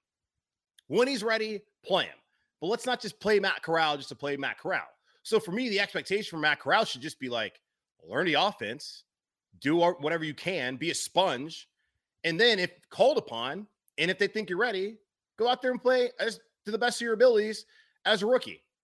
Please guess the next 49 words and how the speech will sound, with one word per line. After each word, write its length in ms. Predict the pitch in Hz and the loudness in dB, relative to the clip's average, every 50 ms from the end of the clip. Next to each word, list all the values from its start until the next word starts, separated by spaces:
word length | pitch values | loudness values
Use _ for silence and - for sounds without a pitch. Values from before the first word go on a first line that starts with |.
| _ _ _ _ _ _ _ _ _ _ - | _ _ _ _ _ _ _ _ _ _ -14
Like, 120 | 175 170 196 | -6 -2 0
rookies 320 | 254 247 247 240 220 - | 0 0 0 -2 -8 -6
typically 420 | - - 240 214 208 202 226 220 | -2 -2 -2 -2 -2 -4 -2 0
don't 180 | 208 214 214 214 | 0 0 0 -2
play 160 | 202 214 208 | -2 -2 -2
great 280 | 170 196 208 202 190 - - | 0 2 2 2 0 -2 -4
anyways. 720 | 196 220 208 170 127 98 73 69 - - - - - _ _ _ _ _ _ _ _ _ _ _ _ _ _ - | -4 -2 -2 -2 -4 -6 -8 -12 -14 -18 -20 -20 -20 _ _ _ _ _ _ _ _ _ _ _ _ _ _ -6
Now, 80 | - | -6
he's 120 | 160 - - | -6 -6 -2
a 40 | |
third 220 | - 226 220 220 202 | 2 4 6 6 6
round 260 | 214 233 226 208 180 | 6 6 4 4 2
rookie, 300 | 156 135 - 98 78 - - | -2 -4 -6 -10 -20 -18 -14
so 120 | - 165 | -8 -4
the 120 | 160 190 202 | -2 -2 -2
expectations 840 | 196 - 202 185 - 202 208 208 - - 160 160 175 170 - - _ _ _ _ - | -2 -2 -4 -4 -2 -2 -2 -2 -2 -4 -6 -6 -8 -10 -12 -16 _ _ _ _ -18
from 120 | 113 104 | -18 -18
a 80 | - - | -6 -2
first 220 | 170 220 240 - - | 0 0 0 2 0
round 180 | 139 131 123 | -2 -2 -2
rookie 200 | 123 - - 139 - | -4 -6 -8 -8 -6
to 100 | 143 120 | -6 -6
a 40 | |
third 220 | - - 185 226 202 | -2 0 0 0 0
round 180 | 147 120 110 | 0 -2 -2
rookie 360 | 120 120 - 151 156 170 175 - _ _ _ _ _ | -4 -4 -4 -4 -4 -4 -6 -8 _ _ _ _ _
should 280 | - - - 202 220 196 | -12 -2 0 0 2 4
not 220 | 233 233 220 - | 4 2 2 0
be 120 | - 226 208 | -2 0 0
the 100 | 208 196 | 0 0
same. 320 | - 233 240 214 151 - - _ _ _ _ _ _ _ _ _ _ - | 2 2 2 2 0 -4 -8 _ _ _ _ _ _ _ _ _ _ 2
Yes, 240 | 175 247 254 - | 4 6 6 4
he 100 | - 220 | 2 0
can 100 | - 226 | -2 -2
be 80 | 196 208 | -2 -2
the 100 | 180 180 | -2 -2
future 340 | - 170 175 175 - 160 151 | 0 0 0 0 2 2 0
in 100 | 147 131 | 0 2
Carolina. 460 | - 139 131 123 117 107 95 82 82 - | 2 2 2 4 2 2 0 -2 -4 -2
I'm 160 | 165 208 226 | -2 0 2
not 200 | 220 208 170 - | 4 2 2 2
saying 260 | - 208 214 185 139 | 2 2 2 2 0
that. 200 | 101 80 71 - _ _ _ _ _ _ _ | -4 -8 -10 -14 _ _ _ _ _ _ _
All 120 | - 285 302 | 4 4 6
I'm 100 | 285 262 | 6 4
just 140 | 233 - - | 2 2 2
saying 220 | 220 208 185 156 | 2 2 2 0
is, 140 | 139 127 - | -2 -6 -8
let's 180 | 359 - _ | -12 -16 _